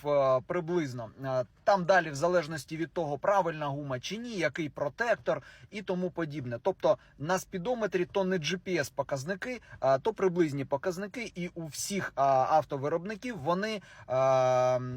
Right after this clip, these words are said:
й-, мають похибку в меншу сторону. Тобто насправді, коли ти їдеш сорок, це не сорок, це тридцять дев'ять, м, тридцять вісім і вісім, тридцять вісім і п'ять,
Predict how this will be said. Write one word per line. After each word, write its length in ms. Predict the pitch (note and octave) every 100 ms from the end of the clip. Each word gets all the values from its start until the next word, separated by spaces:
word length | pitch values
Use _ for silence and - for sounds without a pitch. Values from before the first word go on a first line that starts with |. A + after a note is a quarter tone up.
| -
й-, 180 | B2+ C#3+
мають 380 | D3+ G3+ F#3+ -
похибку 640 | A#3 G#3+ E3 C3+ C#3+ B2+ -
в 380 | C3 C3+ G#3+ -
меншу 420 | D3 D3+ D3+ F3+
сторону. 460 | - F#3 D3+ B2 G#2+
Тобто 260 | E3+ - C#3
насправді, 640 | D3+ - E3+ E3 C#3 C3+
коли 240 | C3 D3
ти 120 | C3 C3+
їдеш 380 | B2+ B2 B2
сорок, 360 | - A3 B3+ -
це 160 | - D#3
не 180 | D3+ D#3
сорок, 520 | - D#3 C#3 C3+ - - -
це 140 | -
тридцять 520 | - F3+ D3 D3 C3+ A#2+
дев'ять, 600 | D3+ G3 G3+ F3 D#3 - - -
м, 340 | C3+ C#3 C3+ C3+
тридцять 420 | E3+ C#3 D3 C#3
вісім 400 | D#3+ D3 C#3+ C3+
і 80 | B2
вісім, 640 | A#2 F3 G3+ F3+ D#3+ C#3+
тридцять 380 | C#3 C#3 C#3 C3
вісім 360 | C3 - B2 A#2
і 40 |
п'ять, 380 | - C#3+ F3